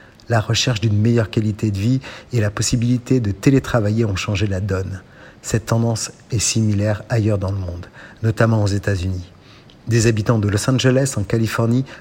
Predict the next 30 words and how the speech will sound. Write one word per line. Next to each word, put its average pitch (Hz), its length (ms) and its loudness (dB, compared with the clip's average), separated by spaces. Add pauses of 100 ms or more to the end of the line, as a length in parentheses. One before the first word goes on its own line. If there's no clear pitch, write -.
(100)
vont 104 200 2
à 98 60 2
Santa 117 360 0
Barbara 107 520 0
ou 101 200 -2
Sausalito, 101 760 -4 (380)
mais 113 80 0
aussi 107 240 2
à 104 80 2
Scottsdale, 113 540 0
en 101 160 0
Arizona, 107 500 0
ou 101 140 0
à - 20 -2
Las 98 220 -2
Vegas, 107 480 -2 (340)
dans 110 140 0
le 107 80 0
Nevada. 98 520 -2 (520)
Les 107 100 0
New-Yorkais 117 540 2
sont 107 200 -4
quant 113 260 -4
à 110 100 2
eux 113 100 4 (160)
nombreux 113 380 2
à 107 60 0
acheter 95 260 -4
en 101 100 -4
Floride. 92 560 -4